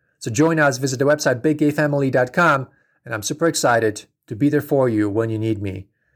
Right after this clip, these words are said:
And we have all the men that are also spiritually empowered. So just imagine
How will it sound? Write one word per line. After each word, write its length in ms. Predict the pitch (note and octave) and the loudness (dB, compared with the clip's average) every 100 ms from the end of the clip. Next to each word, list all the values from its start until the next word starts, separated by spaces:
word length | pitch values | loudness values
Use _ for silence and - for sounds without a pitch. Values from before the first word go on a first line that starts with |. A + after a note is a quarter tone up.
| _ _ | _ _
And 280 | A2+ G#2+ G#2+ | 0 0 0
we 140 | A2+ | 0
have 100 | G#2+ | 0
all 200 | B2+ B2+ | 2 2
the 100 | C3+ | 2
men 480 | B2+ B2+ A#2+ A2+ G#2+ _ _ | 2 4 4 2 -2 _ _
that 140 | - A2 | -2 -2
are 100 | A2 | 2
also 400 | B2+ C3+ C3+ A#2+ | 0 2 0 0
spiritually 560 | - - C#3+ C3+ C3 | -4 -2 -2 0 -2
empowered. 600 | A#2+ G#2 - C3+ A2+ G#2 | -2 0 2 4 2 0
So 120 | - B2 | -4 -6
just 240 | E3 - | -6 -4
imagine 600 | B2 A#2 B2+ A#2 G2 G2+ | 0 2 2 0 -4 -8